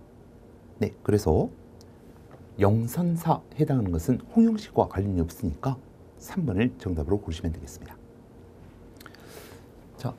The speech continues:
다음 십구 번하고 이십 번은요, 이제 상용 한자와 관련된 문제입니다. 밑줄 친 어의 의미가 나머지 색과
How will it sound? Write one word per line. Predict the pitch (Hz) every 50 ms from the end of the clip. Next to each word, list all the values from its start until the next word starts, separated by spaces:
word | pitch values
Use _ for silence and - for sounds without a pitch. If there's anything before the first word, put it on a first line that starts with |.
| -
다음 | - 143 139 139 139 139 143 - - - - - -
십구 | - - - - - - - 120
번하고 | 127 131 131 120 120 113
이십 | - 101 104 - -
번은요, | - 113 87 80 85 127 160 131 - - - - - - - - - -
이제 | - - - - -
상용 | - - - - 208 214 220 214 208 208
한자와 | - - 175 151 - - 110 90 107 120 - -
관련된 | - - 85 82 80 92 98 85
문제입니다. | 80 85 80 80 76 67 69 - 80 110 - 262 - - - - - - - - - - - - - - - - - - - - - - - - - - - - - - - - - - - -
밑줄 | - 113 117 - 156 151 151
친 | - - 120 85 - - - - - - - - - -
어의 | 147 113 123 151 170 190 175 - -
의미가 | 110 104 101 98 80 82 92 90 78 67 - - - - - - -
나머지 | - 92 107 113 120 117 - -
색과 | - - 104 - - - 101 101 -